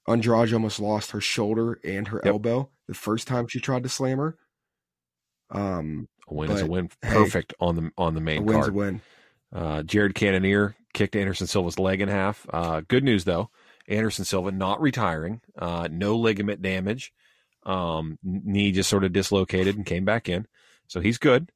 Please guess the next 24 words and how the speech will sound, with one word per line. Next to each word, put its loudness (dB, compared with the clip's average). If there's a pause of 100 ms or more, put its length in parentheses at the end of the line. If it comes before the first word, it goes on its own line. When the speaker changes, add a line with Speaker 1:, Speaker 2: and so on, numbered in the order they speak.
(120)
Speaker 2:
He'll 0
be 2
back. 2 (220)
Um, -6 (640)
which -10
everybody -2
wants -4
to -8
see 0
Anderson. -2
See, -6
here's 2
the -2
thing 0
about 2
Anderson 0
Silva. 0 (420)
Still 0
fast 0
as 2
shit. 0 (1600)
He 4
looked 4
good 4